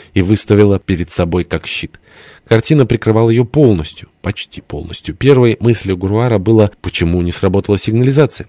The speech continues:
Но затем он вспомнил, что кабельные датчики, ведущие к отдельным экспонатам, сегодня еще не включали. "Что она делает?" Охранник похолодел. Полотно вспучилось посередине, смутные очертания Девы Марии, младенца Иисуса и Иоанна Крестителя исказились.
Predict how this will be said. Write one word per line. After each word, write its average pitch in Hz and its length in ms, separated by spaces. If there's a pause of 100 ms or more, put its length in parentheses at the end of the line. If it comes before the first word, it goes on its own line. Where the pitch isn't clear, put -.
Но 80 100
затем 82 240
он 87 80
вспомнил, 87 400
что 76 280
кабельные 80 460
датчики, 107 480
ведущие 82 500
к - 100
отдельным 80 360
экспонатам, 90 480
сегодня 85 380
еще 82 160
не 87 100
включали. 87 560 (560)
"Что - 300
она 107 200
делает?" 101 600 (100)
Охранник 82 420
похолодел. 80 540 (400)
Полотно 107 320
вспучилось 107 680
посередине, 95 720
смутные 80 420
очертания 82 500
Девы 80 260
Марии, 85 400 (140)
младенца 87 400
Иисуса 104 380
и 82 40
Иоанна 85 160
Крестителя 85 640
исказились. 90 720